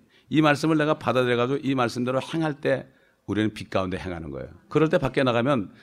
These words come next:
사람들이, 아, 내가 하나님의 사람인 줄 알고 말씀을 들어요. 근데 요즘 그렇게 안 하니까 세상 사람들이 예수 믿는 사람은 우습게 알아요.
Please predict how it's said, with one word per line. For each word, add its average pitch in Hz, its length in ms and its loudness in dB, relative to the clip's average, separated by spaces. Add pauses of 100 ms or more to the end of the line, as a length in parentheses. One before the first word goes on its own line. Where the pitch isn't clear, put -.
(140)
사람들이, 120 680 0 (340)
아, 80 260 -6
내가 110 420 0
하나님의 127 420 0
사람인 113 300 0
줄 117 140 -4
알고 95 600 0 (340)
말씀을 92 400 -6
들어요. 78 460 -10
근데 143 140 -2
요즘 147 300 -2
그렇게 131 260 -4
안 123 120 0
하니까 113 460 -2 (120)
세상 160 320 2
사람들이 143 600 2 (260)
예수 117 260 4
믿는 120 140 2
사람은 120 260 2
우습게 98 400 -6
알아요. - 440 -10